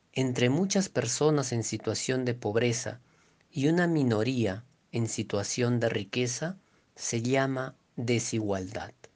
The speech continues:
Según el Informe de Desigualdad Global dos mil veintidós, Perú aparece como el cuarto país más desigual. El primero es Mozambique, le sigue República Centroamericana,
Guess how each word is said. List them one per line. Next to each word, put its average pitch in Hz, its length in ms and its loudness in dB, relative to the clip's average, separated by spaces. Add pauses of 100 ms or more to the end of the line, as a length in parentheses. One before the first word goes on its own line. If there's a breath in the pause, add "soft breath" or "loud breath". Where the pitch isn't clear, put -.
(1120 soft breath)
Según 214 360 6
el 202 100 6
Informe 160 560 4
de 123 100 2
Desigualdad 117 640 2
Global 117 480 4
dos 110 200 -4
mil 117 160 0
veintidós, 110 720 2 (720 soft breath)
Perú 151 260 8
aparece 135 760 4 (180)
como 117 240 4
el 117 160 0
cuarto 170 640 0
país 127 480 -2
más 131 400 0
desigual. 107 720 -2 (1000 soft breath)
El 127 160 0
primero 170 400 4
es 190 100 2
Mozambique, 127 920 -2 (720)
le 117 160 0
sigue 151 560 2
República 139 680 0
Centroamericana, 107 1120 0